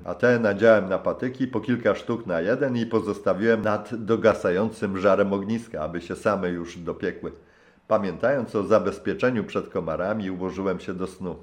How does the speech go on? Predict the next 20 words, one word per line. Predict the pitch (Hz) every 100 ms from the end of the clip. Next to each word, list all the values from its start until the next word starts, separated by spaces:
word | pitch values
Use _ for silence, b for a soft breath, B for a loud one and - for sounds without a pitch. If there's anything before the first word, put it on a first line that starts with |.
| -
Musiałem | 87 85 120 110 98
spać | - 104 101 -
twardo, | - 113 104 82 78
gdyż | 78 78 80 -
po | - 82
przebudzeniu | - 104 85 90 87 117 120
stwierdziłem, | - - 95 80 82 117 123 120 b b _
że | 85 78 82
w | -
czasie | 110 107 92
snu, | - 95 113
pomimo | - 101 117 107
panujących | 85 98 98 101 113 113 95 95
na | 90
dworze | 87 101 95
jasności, | 87 - 98 107 - 117
pojawił | 98 95 95 98
się | 95 90
jakiś | 92 92 95 - B B
rabuś | 101 92 123 113 85 -